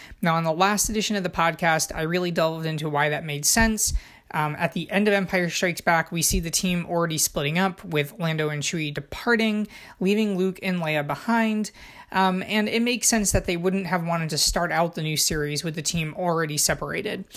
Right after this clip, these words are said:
So the first issue really looks at the team together and the events that happen between, uh, them escaping Cloud City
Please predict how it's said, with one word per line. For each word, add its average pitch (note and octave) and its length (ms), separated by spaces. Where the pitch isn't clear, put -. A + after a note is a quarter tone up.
So - 140
the G3+ 120
first C4+ 420
issue F#3 480
really F3 280
looks E3 220
at F3+ 80
the E3+ 60
team E3 300
together E3+ 840
and E3+ 500
the F#3+ 140
events F3+ 260
that F#3+ 120
happen E3 460
between, E3+ 880
uh, D3 440
them E3+ 400
escaping F3 500
Cloud F#3 320
City D#3 440